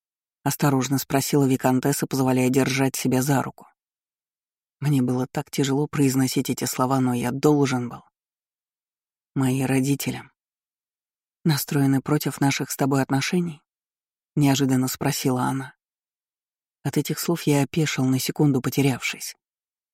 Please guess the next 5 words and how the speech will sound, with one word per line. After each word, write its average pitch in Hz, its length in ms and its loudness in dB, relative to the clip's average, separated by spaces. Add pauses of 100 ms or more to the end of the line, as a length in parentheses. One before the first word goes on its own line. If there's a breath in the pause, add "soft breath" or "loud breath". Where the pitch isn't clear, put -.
(240)
«Откуда 135 500 0
ты?» - 260 -14 (840)
«Это 160 200 -4
же 143 120 2
очевидно», 135 640 0